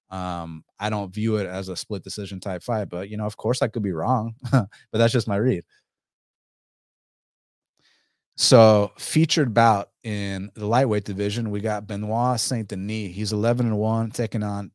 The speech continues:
Thiago Moises, who's seventeen and six. Currently, they got it. Just depends where you look. Um, but I see Benoit Saint Denis minus one seventy-five. The comeback on Thiago, Thiago Moises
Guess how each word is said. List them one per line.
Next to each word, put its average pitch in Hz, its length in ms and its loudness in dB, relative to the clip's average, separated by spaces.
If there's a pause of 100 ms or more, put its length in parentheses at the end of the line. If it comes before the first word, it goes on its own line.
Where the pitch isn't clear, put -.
Thiago 117 540 2
Moises, 101 800 -4
who's 107 160 -8
seventeen 107 460 -4
and 90 100 -8
six. - 460 -6 (920)
Currently, 170 600 6
they 127 140 4
got 107 300 2
it. 113 180 0 (380)
Just 160 220 -4
depends 170 340 -2
where 143 80 6
you 104 160 4
look. 110 320 2 (480)
Um, 101 340 -4
but 104 120 -2
I 110 80 2
see 123 300 2
Benoit 110 520 0
Saint 113 280 -2
Denis 104 440 -2 (420)
minus 110 380 -2
one 110 140 0
seventy-five. 104 800 0
The 104 80 -8
comeback 107 600 -4
on 101 220 -8
Thiago, 104 640 -4 (240)
Thiago 117 640 2
Moises 104 640 -4